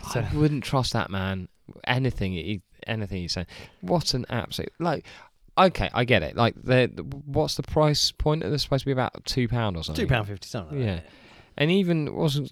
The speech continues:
Speaker 1: K S I said, "Don't, that, that's exactly what they're worth. They shouldn't be paying any more than that." Um, and he said,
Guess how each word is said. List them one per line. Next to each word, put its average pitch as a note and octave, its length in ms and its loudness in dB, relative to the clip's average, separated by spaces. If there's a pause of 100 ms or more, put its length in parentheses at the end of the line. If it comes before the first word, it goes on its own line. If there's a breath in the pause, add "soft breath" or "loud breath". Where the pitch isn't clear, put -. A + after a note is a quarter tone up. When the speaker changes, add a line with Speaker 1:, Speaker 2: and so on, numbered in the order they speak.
(120)
Speaker 1:
K C#3+ 200 6
S C3+ 140 4
I D3 160 6
said, F2 220 2 (680)
"Don't, G2 580 2
that, A#2 200 2
that's - 320 2
exactly A#2 380 -2
what G2 160 0
they're G2 140 0
worth. E2+ 360 -2
They F#2+ 200 -4
shouldn't - 240 -6
be G2+ 100 -4
paying G2+ 360 -2
any A2+ 220 -2
more G2 180 -2
than F2 100 -8
that." F2 200 -6 (720 soft breath)
Um, F2+ 560 0 (340)
and F#2 320 0
he F#2+ 60 0
said, G2+ 340 0